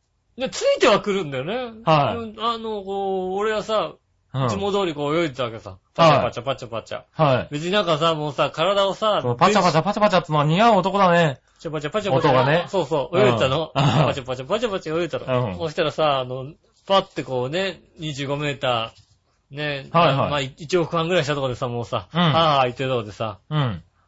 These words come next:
Speaker 1: パッて隣のさ、じいさん、
Speaker 2: うん。
Speaker 1: ね、
Speaker 2: はいはい。
Speaker 1: がさ、まあさ、沖縄なまりのじいさんがさ、
Speaker 2: うん。
Speaker 1: うん。
Speaker 2: 沖縄なまりのじいさんが。
Speaker 1: 沖縄なまりのじいさんがさ、
Speaker 2: うん。
Speaker 1: あの、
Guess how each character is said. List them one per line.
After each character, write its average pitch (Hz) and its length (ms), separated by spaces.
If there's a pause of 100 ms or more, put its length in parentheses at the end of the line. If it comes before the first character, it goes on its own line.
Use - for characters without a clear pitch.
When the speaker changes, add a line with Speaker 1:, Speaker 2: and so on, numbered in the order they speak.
(140)
Speaker 1:
パ 147 120
ッ - 40
て 123 120
隣 135 340
の 131 160
さ、 120 320 (180)
じ 147 300
い - 20
さ 117 220
ん、 110 160 (180)
Speaker 2:
う 127 40
ん。 127 40
Speaker 1:
ね、 127 400
Speaker 2:
は 135 220
い 95 40
は 92 160
い。 123 60
Speaker 1:
が 117 80
さ、 123 140
ま 110 260
あ 101 60
さ、 101 300 (260)
沖 151 240
縄 151 120
な 143 120
ま 139 80
り 131 40
の 117 80
じ 117 160
い - 40
さ 110 100
ん 95 80
が 95 80
さ、 98 640
Speaker 2:
う 113 60
ん。 - 20
Speaker 1:
う 110 200
ん。 101 40
Speaker 2:
沖 160 280
縄 160 120
な 147 80
ま 156 80
り 135 60
の 110 100
じ 104 140
い - 20
さ 107 120
ん 92 40
が。 90 100
Speaker 1:
沖 202 140
縄 208 120
な 196 100
ま 151 60
り 120 60
の 104 100
じ 101 80
い 98 40
さ 131 120
ん - 20
が 113 180
さ、 107 240
Speaker 2:
う - 20
ん。 135 60
Speaker 1:
あ 120 140
の、 110 240